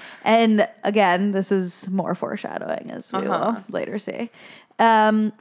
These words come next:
Speaker 2: so we get to the schoolyard, and Marlin <laughs> meets the other dads at
Speaker 1: Yes.
Speaker 2: school. And they're, what are they, an octopus?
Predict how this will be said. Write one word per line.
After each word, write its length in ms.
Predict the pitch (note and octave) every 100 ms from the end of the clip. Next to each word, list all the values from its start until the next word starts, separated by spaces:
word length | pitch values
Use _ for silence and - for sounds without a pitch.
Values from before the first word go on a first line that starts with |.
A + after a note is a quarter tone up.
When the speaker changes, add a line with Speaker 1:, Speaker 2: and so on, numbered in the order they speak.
| -
Speaker 2:
so 240 | - C#4 B3
we 140 | A#3+
get 160 | A#3 C4
to 80 |
the 100 | C#4+
schoolyard, 720 | D#4 - G#3+ G3+ G3 G3 C4 C#4+
and 320 | G#3 G#3 G3+
Marlin 500 | G3 G#3+ A#3+ A#3+ C#4 -
<laughs> 20 |
meets 340 | G#3 G#3 G3+ -
the 100 | F3+
other 440 | F#3 F#3 E3 E3+
dads 600 | - - - G#3 - - - _
at 140 | - -
Speaker 1:
Yes. 80 | G3
Speaker 2:
school. 380 | G#3+ F2 G3+ A3 - - -
And 380 | G#3+ G#3+ G#3 -
they're, 520 | G3 A3 A3 A3 G#3+ -
what 120 | G#3
are 40 |
they, 120 | F#3+
an 100 | F3 -
octopus? 960 | G3+ - A#3 - C4+ C#4+ - - -